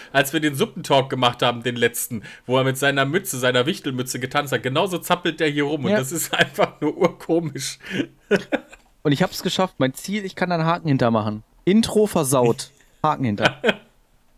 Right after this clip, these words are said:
Speaker 2: Haken ist
Speaker 1: Ja,
Speaker 2: hinter.
Speaker 1: Borke, wa-, wa-, was geht, Borke?
Speaker 2: Ja.
Speaker 1: Was geht?
Speaker 2: Was, wa-, äh, was geht bei dir? Was geht bei dir?
Speaker 1: Ja, zweite Folge
Speaker 2: Ja.
Speaker 1: dieses Jahr.
Speaker 2: Zweite Folge dieses Jahr, ey, guck mal, schon der vierzehnte erste schon wieder.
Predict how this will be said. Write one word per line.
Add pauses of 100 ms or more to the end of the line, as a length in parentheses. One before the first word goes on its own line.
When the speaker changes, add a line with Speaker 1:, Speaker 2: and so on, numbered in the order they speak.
(240)
Speaker 2:
Haken
ist
Speaker 1:
Ja, (120)
Speaker 2:
hinter.
Speaker 1:
Borke,
wa-,
wa-,
was
geht,
Borke?
Speaker 2:
Ja.
Speaker 1:
Was
geht?
Speaker 2:
Was,
wa-,
äh,
was
geht
bei
dir? (400)
Was
geht
bei
dir?
Speaker 1:
Ja, (600)
zweite
Folge
Speaker 2:
Ja.
Speaker 1:
dieses
Jahr.
Speaker 2:
Zweite
Folge
dieses
Jahr,
ey,
guck
mal,
schon
der
vierzehnte
erste
schon
wieder.